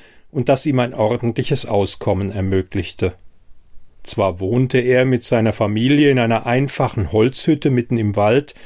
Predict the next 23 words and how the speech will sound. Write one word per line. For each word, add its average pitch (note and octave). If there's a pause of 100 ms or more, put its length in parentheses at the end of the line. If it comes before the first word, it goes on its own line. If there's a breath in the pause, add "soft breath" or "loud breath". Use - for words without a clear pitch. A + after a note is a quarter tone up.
(320 loud breath)
ohne D3
Elektrizität A2+
und G2+
Wasseranschluss, B2 (520 soft breath)
aber F3+
das F#3
war C#3
zu -
der B2
Zeit, B2
in A2
der G#2
dieses G#2
Märchen G2
spielt, A2+ (140)
okay. G#2+ (1200)
War G2+
es F2+
nur G#2
ein F#2+
böser G2+
Traum F#2
gewesen, D3+